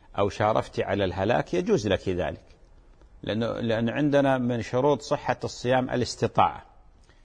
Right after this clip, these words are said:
فأنت أصبحتِ قد تكوني ما شربتي في الليل، عندك مشاكل صحية مثلًا، وصلتِ إلى مرحلة أنك فعلًا إذا ما شربتِ الماء هلكتِ. الشريعة ما تدعو إلى الهلاك،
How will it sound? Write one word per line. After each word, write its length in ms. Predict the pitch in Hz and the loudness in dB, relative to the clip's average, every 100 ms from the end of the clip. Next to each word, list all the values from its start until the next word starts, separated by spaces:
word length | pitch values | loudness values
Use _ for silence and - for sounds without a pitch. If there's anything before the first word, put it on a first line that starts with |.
| - | -8
فأنت 320 | 117 139 147 143 | 0 0 2 0
أصبحتِ 580 | 123 - 135 123 - | -2 0 -2 -2 -4
قد 300 | 123 110 - | -2 -2 -4
تكوني 440 | - 127 - 123 120 | -2 -2 0 0 2
ما 180 | 120 120 | 2 0
شربتي 460 | - 113 104 113 | 0 0 0 -4
في 80 | - | -2
الليل، 480 | 110 113 113 110 107 - - - - - - | 2 4 6 4 2 -10 -20 -20 -20 -18 -8
عندك 420 | 107 123 117 117 | 0 0 0 0
مشاكل 480 | 117 127 113 - 110 | 0 4 2 2 -4
صحية 500 | 117 - 120 113 113 | -4 -2 0 2 2
مثلًا، 500 | 113 107 113 107 - - - - - - | 4 4 4 4 -2 -12 -20 -20 -20 -4
وصلتِ 480 | 120 - 156 151 139 | -4 2 2 2 -2
إلى 320 | 123 123 120 | 0 2 4
مرحلة 460 | 147 143 - 123 120 | 4 0 0 2 2
أنك 400 | - 120 117 - | 2 -2 -2 0
فعلًا 360 | 156 127 123 | 0 2 2
إذا 320 | 113 117 117 | 0 0 0
ما 160 | 120 135 | 0 0
شربتِ 420 | - 135 135 - | 0 0 0 0
الماء 260 | 123 123 98 | 0 2 2
هلكتِ. 340 | 107 107 - 92 | 2 2 0 -8
الشريعة 460 | - - 120 113 | -6 -2 0 0
ما 140 | 131 151 | 0 0
تدعو 280 | 139 110 | -2 0
إلى 180 | 110 104 | 0 0
الهلاك، 460 | 95 98 101 - | -2 -2 -6 -8